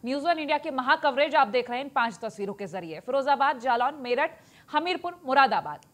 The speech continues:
ये पांच तस्वीरें देख रहे हैं और अंदाजा लगाइए कि कितना ही उत्साह रहा होगा इन मतदाताओं में, क्योंकि जाहिर सी बात है ये लंबी लंबी कतारें साफ बयां कर रही हैं,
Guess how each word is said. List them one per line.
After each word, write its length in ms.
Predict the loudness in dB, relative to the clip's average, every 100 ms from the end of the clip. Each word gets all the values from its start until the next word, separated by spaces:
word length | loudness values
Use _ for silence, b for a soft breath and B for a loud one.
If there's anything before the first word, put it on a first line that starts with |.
| _ _ -2
ये 40 |
पांच 320 | 2 2 2 0
तस्वीरें 360 | 0 -2 -2
देख 180 | -2 0
रहे 100 | -2
हैं 200 | -2 -10 0
और 340 | 6 6 6 -2 B -4
अंदाजा 320 | 2 4 4
लगाइए 400 | 4 6 6 2
कि 140 | -4 -6
कितना 260 | -2 0
ही 120 | 0
उत्साह 300 | -2 0 4
रहा 160 | 6 8
होगा 240 | 6 4 0
इन 280 | 0 -4 -4
मतदाताओं 560 | -4 0 0 2 2
में, 140 | 0 -4
क्योंकि 280 | -8 -8 0
जाहिर 260 | 2 2
सी 120 | -2
बात 260 | 0 0 0
है 80 | -4
ये 80 | -2
लंबी 240 | -2 -4
लंबी 240 | -4 -4
कतारें 420 | -4 0 2 2 0
साफ 300 | 0 0 2
बयां 260 | 0 0
कर 180 | -2 -4
रही 160 | -4 -6
हैं, 160 | -10